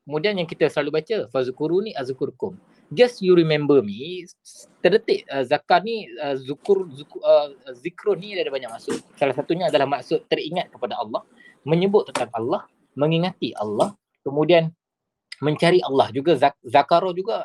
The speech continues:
ada, ada bahasa. Maksud juga, uh, dalam masa-, ada maksud yang lain juga adalah mencari.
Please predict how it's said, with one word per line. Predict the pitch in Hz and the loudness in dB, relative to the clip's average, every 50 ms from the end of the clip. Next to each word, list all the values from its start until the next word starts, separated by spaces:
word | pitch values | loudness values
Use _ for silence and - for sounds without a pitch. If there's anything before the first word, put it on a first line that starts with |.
| - - - | -12 -10 -10
ada, | 135 131 135 151 139 - | -10 -6 -6 -8 -8 -8
ada | - 139 135 131 135 | -10 -8 -6 -6 -6
bahasa. | 127 139 135 147 - - 139 110 | -6 -8 -10 -10 -4 -2 0 0
Maksud | 104 113 117 123 - 147 | 0 -4 -8 -10 -10 -10
juga, | 135 147 147 165 165 165 _ _ _ _ _ _ _ | -8 -2 -2 -2 -2 -2 _ _ _ _ _ _ _
uh, | - 120 120 | -8 -6 -2
dalam | 120 131 139 135 135 | 0 0 0 0 -2
masa-, | 131 - 160 | -6 -8 -8
ada | - 135 131 123 131 | -8 -6 -4 -4 -4
maksud | 123 143 139 - - 151 143 | -2 -2 -4 -2 -4 -4 -2
yang | 143 | -2
lain | 143 139 | -2 -2
juga | 147 160 170 143 123 | 0 0 0 0 0
adalah | 131 127 123 | 0 -2 -2
mencari. | 123 127 123 - 139 147 160 127 90 | -2 -4 -4 0 0 0 0 -2 -4